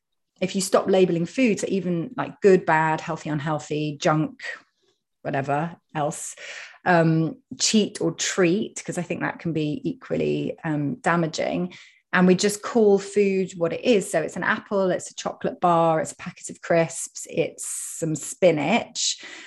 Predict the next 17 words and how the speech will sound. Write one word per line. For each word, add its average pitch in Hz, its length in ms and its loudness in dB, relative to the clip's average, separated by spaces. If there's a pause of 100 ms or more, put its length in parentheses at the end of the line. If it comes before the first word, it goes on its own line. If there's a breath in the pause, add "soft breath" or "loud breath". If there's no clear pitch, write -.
(300 loud breath)
And 185 220 8
then 185 420 6
I 220 260 6
really 170 360 4
encourage 160 600 -4
my 160 140 -4
clients 165 520 0
to - 140 -4
call 185 400 4
it - 380 2 (160)
breakfast, 190 640 0
lunch, 175 460 0
dinner, 175 340 0
dessert, 165 580 -2
snack, 175 480 -2 (580 soft breath)
rather 185 340 4
than 170 500 0